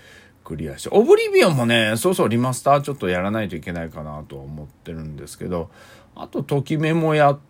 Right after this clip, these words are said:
たりとか、そうっすね。あと、ファイナルファンタジータクティクスのリメイクもやっ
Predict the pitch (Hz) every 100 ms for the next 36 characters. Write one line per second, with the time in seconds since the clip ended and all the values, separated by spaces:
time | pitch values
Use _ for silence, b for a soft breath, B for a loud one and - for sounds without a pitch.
0 | - 147 143 95 - 76 - 92 87 78
1 | - b b b b b b _ - 107
2 | 101 - 71 95 98 104 110 117 104 120
3 | 127 139 139 139 139 135 143 143 120 -
4 | 139 127 127 123 123 123 120 120 117 -
5 | _ - 120 - - - - 104 85 80
6 | 78 78 - - - - 80 95 160 165
7 | 127 95 107 98 95 85 - 85 80 78
8 | 78 104 113 90 80